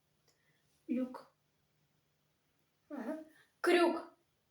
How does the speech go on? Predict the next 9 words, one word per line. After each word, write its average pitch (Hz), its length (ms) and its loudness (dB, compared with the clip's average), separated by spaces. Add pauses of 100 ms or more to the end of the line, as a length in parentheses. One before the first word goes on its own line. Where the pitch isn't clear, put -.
(3500)
Ось 269 160 0
і 269 100 4
раунд. 247 320 -2 (3250)
Ось... - 40 4
Раунд. - 300 4 (760)
Ось - 120 8
і 285 40 10
раунд. 233 180 12 (2000)
Місто. 294 440 2